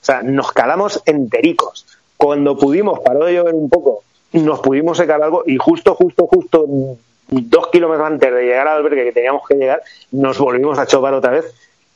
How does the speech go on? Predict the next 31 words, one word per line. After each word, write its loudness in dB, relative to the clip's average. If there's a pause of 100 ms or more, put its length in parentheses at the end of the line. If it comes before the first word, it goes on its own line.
pero 2
de 0
la 0
hostia. -4 (680)
Y 2
no 0
lo 0
sé, 2
pues 0
es 0
eso, 0
es -2
gente 2
que 0
te 4
encuentras 0
por 2
el 0
camino 2
y 0
gente 0
con 2
la 0
que 2
por 2
la 0
circunstancia 2
que 0
sea, 0
pues 0 (120)
conectas. -4